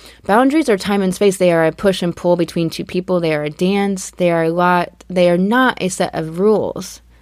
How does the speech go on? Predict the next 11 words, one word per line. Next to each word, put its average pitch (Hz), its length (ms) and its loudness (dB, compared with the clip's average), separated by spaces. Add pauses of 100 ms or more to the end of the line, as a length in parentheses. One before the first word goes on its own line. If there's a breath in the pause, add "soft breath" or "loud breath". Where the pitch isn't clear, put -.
that - 160 -2
you 170 180 0
offer 180 360 2
others 165 240 0
to 170 80 -8
follow. - 460 -4
That's - 260 -6
not 208 400 0
what 185 180 -2
boundaries 165 400 -2
are. - 220 -10